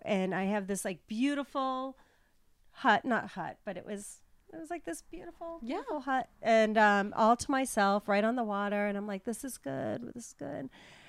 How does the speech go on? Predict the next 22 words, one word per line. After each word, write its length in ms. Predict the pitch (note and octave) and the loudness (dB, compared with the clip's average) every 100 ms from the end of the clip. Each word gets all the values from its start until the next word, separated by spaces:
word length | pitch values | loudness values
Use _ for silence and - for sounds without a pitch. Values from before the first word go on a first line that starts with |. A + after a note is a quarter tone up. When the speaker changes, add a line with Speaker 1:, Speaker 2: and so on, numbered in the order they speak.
| - | -6
Speaker 1:
And, 380 | G#3 A3+ G#3+ G#3 - | 2 2 2 -2 -4
and 160 | - A3 | 2 6
I 100 | A#3 | 8
had 140 | A#3+ | 8
asked 260 | G#3 G#3+ A3 | 10 10 8
her, 80 | A3 | 6
I'm 60 | |
like, 180 | G#3+ G3 | 4 2
"Karen, 300 | - D4 B3+ | 2 4 4
what 100 | G#3+ | 4
do 80 | A3+ | 4
I 100 | A#3 | 4
wear?" 120 | A3+ | 4
And 60 | G#3+ | 0
she's 60 | - | 0
like, 120 | G3+ | 4
"Oh, 180 | C4+ B3 | 8 10
it's 220 | G#3 - | 8 2
ju-, 120 | - - | -6 -2
whatever. 420 | B3+ B3 G#3 F#3+ | 4 6 6 4
Nobody 320 | F#3+ A3+ A3 | 4 6 6
cares." 480 | A3+ G3 E3 E3+ - | 2 4 4 2 -4